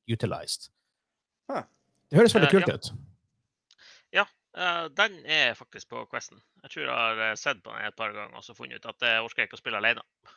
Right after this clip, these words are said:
Speaker 1: Nei, det
Speaker 3: For
Speaker 1: spiller man ikke
Speaker 3: det
Speaker 1: alene.
Speaker 3: veldig ut som man måtte, eller burde ha friends.
Speaker 1: Det burde nok sikkert ha friends der. Ehm, et spill som heter Drums Rock. Rock-inspired rhythm game, eh, Drums Rock places,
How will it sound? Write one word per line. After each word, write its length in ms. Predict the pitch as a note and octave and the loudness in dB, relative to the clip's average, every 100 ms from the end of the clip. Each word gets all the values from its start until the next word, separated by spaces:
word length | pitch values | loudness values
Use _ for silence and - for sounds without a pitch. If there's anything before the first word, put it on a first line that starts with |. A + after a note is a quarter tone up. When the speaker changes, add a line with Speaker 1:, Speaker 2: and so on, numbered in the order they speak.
| _ - | _ 2
Speaker 1:
Nei, 120 | F3+ | 4
det 80 | D3+ | 6
Speaker 3:
For 0 | |
Speaker 1:
spiller 220 | D#3 B2+ | 4 4
man 80 | B2 | 4
ikke 40 | |
Speaker 3:
det 80 | G#2 | 2
Speaker 1:
alene. 100 | C3 | 0
Speaker 3:
veldig 140 | A2+ A2 | -2 -8
ut 40 | |
som 120 | - G#2 | -12 -16
man 120 | G2+ | -16
måtte, 300 | G#2 C3 B2+ A#2+ A#2+ | -14 -8 -6 -4 -2
eller 120 | A2+ G#2+ | -2 -4
burde 340 | G#2+ A#2 A2 | -8 -10 -10
ha 220 | G2+ A#2 - _ _ _ | -8 -10 -12 _ _ _
friends. 600 | A#2+ G#2+ A2+ G2+ - - _ _ - A#2 C#3 | -2 -2 -4 -10 -18 -20 _ _ -20 -6 0
Speaker 1:
Det 100 | C3 | 2
burde 120 | B2+ C3 | 4 2
nok 60 | A2+ | 2
sikkert 260 | C3+ G#2+ | 0 0
ha 20 | |
friends 440 | F#2+ - G#2+ G2 - | 0 0 0 0 -4
der. 140 | G2+ - - _ _ _ _ _ _ - | -6 -8 -20 _ _ _ _ _ _ 2
Ehm, 960 | D3+ D#3+ D#3 D#3 D3+ D3+ D3+ C#3+ C#3 C3 - _ - | 8 10 10 8 8 8 8 8 6 0 -8 _ -4
et 80 | |
spill 120 | - F#3 | 4 8
som 80 | F#3 | 8
heter 160 | B2+ | 6
Drums 540 | A#2+ E3 D3 B2 - - | 6 6 6 4 2 -2
Rock. 540 | A#2 B2+ A3+ - - - - | 4 6 6 2 -12 -8 2
Rock-inspired 720 | D3+ G#3 - E3 - D3+ C3 | 4 4 2 0 4 6 6
rhythm 280 | B2 D#3 D3+ | 6 6 6
game, 480 | C#3+ C#3+ C#3+ C#3 C3+ - | 6 4 4 0 -2 0
eh, 180 | A#2+ A2+ | 2 6
Drums 360 | D3 C#3+ - | 4 4 4
Rock 260 | D3 - - | 4 4 4
places, 540 | D3+ D#3+ D3 A#2+ - | 2 4 2 2 -2